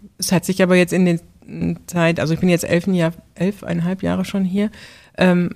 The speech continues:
schon sehr stark verändert. Früher hatten wir wirklich immer einmal die Woche noch einen Gottesdienst, als ich angefangen bin. Das hat sich ziemlich schnell erledigt, aber, ähm, wir haben auch, ähm,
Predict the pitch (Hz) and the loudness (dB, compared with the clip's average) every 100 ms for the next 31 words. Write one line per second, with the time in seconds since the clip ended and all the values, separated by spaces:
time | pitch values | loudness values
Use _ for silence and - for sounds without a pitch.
0 | - - 190 185 180 - 180 - - 175 | -6 2 4 4 2 2 0 0 -2 2
1 | 170 151 - 214 208 202 190 175 190 202 | 2 0 2 4 4 2 0 0 0 0
2 | 185 180 170 - 165 185 190 180 175 196 | 0 0 0 -2 0 2 2 0 -2 0
3 | 175 160 143 147 - 240 - 247 262 - | 2 2 2 0 0 -4 -2 -4 -2 -4
4 | 226 226 - 220 233 233 220 214 214 214 | -4 -4 -2 0 0 0 0 2 2 0
5 | 233 - - - - 185 190 190 196 - | -4 -12 -20 -20 -10 -2 -2 -2 -6 -2
6 | 208 208 - 202 196 190 190 196 196 196 | 0 0 0 -2 0 2 2 2 0 -2
7 | - - 170 170 170 170 - 165 170 165 | -6 -2 0 2 2 0 0 0 0 0
8 | 170 170 _ - 180 175 190 202 - 175 | -2 -6 _ -4 0 2 2 0 0 -2
9 | 175 - - - 170 175 170 | -2 -6 -12 -4 -2 0 -2